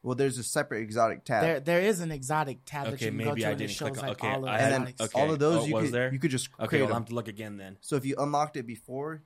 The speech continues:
Speaker 1: you can just create it at will,
Speaker 3: Yeah.
Speaker 1: and it'll be whatever your current light level is.
Speaker 3: I thought that was sweet because some of my favorite epic guns,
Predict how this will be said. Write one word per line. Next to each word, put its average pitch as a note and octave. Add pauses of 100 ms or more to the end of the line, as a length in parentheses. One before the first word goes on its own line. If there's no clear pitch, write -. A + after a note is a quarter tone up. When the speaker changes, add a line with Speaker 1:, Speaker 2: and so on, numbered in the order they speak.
Speaker 1:
you A#2+
can A#2+
just G#2+
create B2
it G#2
at G#2
will, A2
Speaker 3:
Yeah. F#2+
Speaker 1:
and A2
it'll B2+
be B2
whatever A#2
your A2
current A2
light F#2+
level E2
is. A#1+
Speaker 3:
I B2+
thought D#3
that C3+
was A#2
sweet C3
because A#2
some -
of A#2+
my A#2
favorite G#2+
epic A2+
guns, -